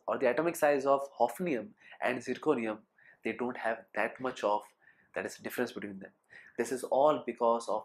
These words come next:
the lanthanide contraction, and based on that, let me give you a certain idea that is why the atomic size or the ionic size of zirconium and, and hafnium is almost the same, and there is no increase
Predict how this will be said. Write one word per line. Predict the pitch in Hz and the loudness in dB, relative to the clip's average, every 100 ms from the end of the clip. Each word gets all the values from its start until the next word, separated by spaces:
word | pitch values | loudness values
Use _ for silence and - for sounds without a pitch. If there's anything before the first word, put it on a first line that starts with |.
| - | -8
the | 110 | -8
lanthanide | 101 101 - 107 - | -6 -8 -8 -8 -6
contraction, | 101 98 104 - 95 - _ 92 | -8 -6 -6 -8 -12 -18 _ -10
and | 92 | -4
based | 117 117 | -2 -2
on | 113 | -2
that, | 113 113 - - | -2 -4 -8 -10
let | 127 135 | -6 -6
me | |
give | 117 113 | -4 -4
you | 110 | -4
a | |
certain | - 104 113 | -6 -6 -2
idea | 117 131 110 101 - - | 0 0 -2 -4 -8 -8
that | 110 113 | -6 -6
is | - | -4
why | 104 147 131 - - _ | 2 2 2 -2 -18 _
the | 127 | 2
atomic | 113 143 156 | 2 2 0
size | - 143 113 - | 2 4 4 4
or | 117 123 | 2 4
the | 123 | 4
ionic | 139 156 | 4 2
size | 131 110 104 | 0 0 0
of | 110 | -2
zirconium | - 131 147 151 131 120 | -2 -2 0 0 0 -2
and, | 113 _ - | -4 _ -12
and | 110 - | -10 -2
hafnium | 120 - 135 107 - - - | -2 -2 -4 -4 -6 -20 -10
is | 120 | 0
almost | 104 127 160 170 - - - | 0 2 2 2 0 -16 -12
the | 117 | -6
same, | - 156 113 90 _ _ _ _ - | 0 2 2 -2 _ _ _ _ -10
and | - 113 - _ _ _ | -6 -6 -8 _ _ _
there | 117 117 | 0 0
is | 117 | -2
no | 127 139 - _ | -2 -2 -4 _
increase | 120 117 - 156 120 | -20 -10 0 0 0